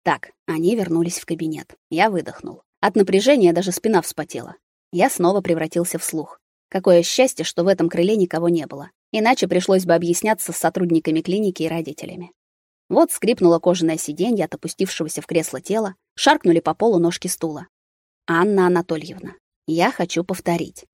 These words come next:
начал доктор, "что обморок Антона спровоцировал пережитый стресс.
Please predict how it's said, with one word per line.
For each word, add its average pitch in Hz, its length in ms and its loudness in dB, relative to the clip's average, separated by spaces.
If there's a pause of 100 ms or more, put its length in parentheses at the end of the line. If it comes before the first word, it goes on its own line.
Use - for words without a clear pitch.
(120)
начал 160 340 -4
доктор, - 340 -14 (280)
"что - 340 0
обморок 196 560 2
Антона 196 580 2 (100)
спровоцировал 180 840 0
пережитый 170 580 -2
стресс. 170 460 -6